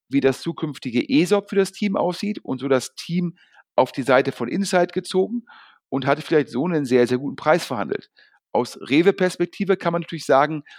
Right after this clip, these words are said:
wenn man initial sechseinhalb Millionen gezahlt hat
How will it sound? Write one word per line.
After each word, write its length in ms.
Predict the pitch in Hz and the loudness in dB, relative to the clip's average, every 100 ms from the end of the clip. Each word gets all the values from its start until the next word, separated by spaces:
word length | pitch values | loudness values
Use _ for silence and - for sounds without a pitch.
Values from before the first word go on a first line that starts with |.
| - - | -16 -2
wenn 140 | 139 | 2
man 120 | 143 | 2
initial 580 | 117 170 160 - 147 143 | 0 -6 -6 0 4 4
sechseinhalb 460 | 135 143 151 139 127 | 2 -2 -2 0 0
Millionen 360 | 123 123 117 110 | 0 0 -2 -4
gezahlt 440 | 107 120 110 151 | -4 2 4 4
hat 200 | 202 | -2